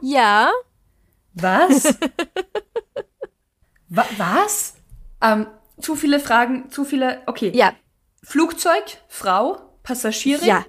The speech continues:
Speaker 1: genau. Hat eine Katze
Speaker 2: Keine Angestellte?
Speaker 1: <laughs> Nein, nein. Hat eine Katze dabei gehabt in so einem, in so einer Tragebox.
Speaker 2: Tragekorb
Speaker 1: Wie heißt denn
Speaker 2: oder
Speaker 1: das?
Speaker 2: so?
Speaker 1: In so
Speaker 2: Ja.
Speaker 1: einer Tiertransportbox.
Speaker 2: Transportbox.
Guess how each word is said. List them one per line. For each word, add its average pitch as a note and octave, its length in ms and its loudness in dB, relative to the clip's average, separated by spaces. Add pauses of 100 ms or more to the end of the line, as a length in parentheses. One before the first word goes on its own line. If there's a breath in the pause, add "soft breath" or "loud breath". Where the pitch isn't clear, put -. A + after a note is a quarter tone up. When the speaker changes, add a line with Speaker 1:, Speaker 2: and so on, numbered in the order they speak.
(140)
Speaker 1:
genau. G#3+ 340 2 (200 loud breath)
Hat C#4 300 0
eine C4 200 2
Katze C#4+ 400 0
Speaker 2:
Keine B3 340 2
Angestellte? D#4+ 560 0
Speaker 1:
<laughs> F#4 40 0
Nein, A#3+ 200 4
nein. A#3+ 240 2 (340 loud breath)
Hat C4+ 200 2
eine B3+ 260 4
Katze C#4+ 420 0
dabei A#3+ 320 2
gehabt A#3 440 -2
in A#3+ 140 -4
so A3+ 100 -2
einem, G3+ 400 -2 (180)
in G#3+ 120 0
so G3 100 0
einer F3+ 160 -2 (160)
Tragebox. G3 500 0 (640)
Speaker 2:
Tragekorb G3 100 -16
Speaker 1:
Wie C4+ 160 0
heißt G#3+ 120 -6
denn D#4 80 -8
Speaker 2:
oder G3+ 100 0
Speaker 1:
das? - 160 -2
Speaker 2:
so? - 40 -16
Speaker 1:
In G#3+ 120 -6
so A3+ 80 -6
Speaker 2:
Ja. F3+ 60 -4
Speaker 1:
einer F#3 260 -6 (140)
Tiertransportbox. A3+ 840 2
Speaker 2:
Transportbox. G#3 720 -2